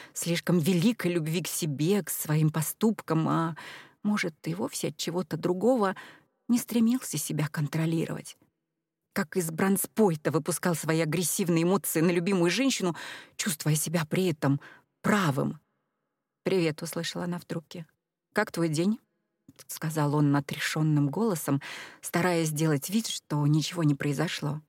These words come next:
«Привет. Все хорошо», — максимально сдержанно ответила Лера. Кто-то должен был сделать шаг навстречу, уступить или извиниться. Но желания такого у нее на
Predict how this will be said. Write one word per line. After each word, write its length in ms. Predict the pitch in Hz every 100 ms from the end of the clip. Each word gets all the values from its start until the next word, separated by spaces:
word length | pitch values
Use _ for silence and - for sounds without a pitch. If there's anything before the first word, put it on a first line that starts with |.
| _ _ _ _ _ _ _ _ -
«Привет. 480 | 170 151 143 - - _ _ _ _ _ _
Все 180 | - 147
хорошо», — 540 | 147 139 131 - 196 - _ _ _ _ _ -
максимально 540 | 151 - 139 139 139
сдержанно 440 | 135 139 135 135
ответила 380 | 135 143 131 -
Лера. 400 | 139 139 139 139 - _ _ _ _ _ _ _
Кто-то 840 | - 156 147 - 135 - - 151 _
должен 400 | 151 185 175 143
был 140 | 139 131
сделать 320 | 139 127 127
шаг 240 | - -
навстречу, 640 | 139 143 - 196 214 - -
уступить 840 | - 151 - 151 - 180 180 -
или 340 | 135 135 131 - - - - - -
извиниться. 840 | 165 147 147 151 180 - - 139 151 _ _ _ _ _ _ -
Но 80 | 202
желания 340 | 226 226 156
такого 460 | 175 - 185 156 -
у 160 | -
нее 380 | 165 170 180 247
на 280 | 160 151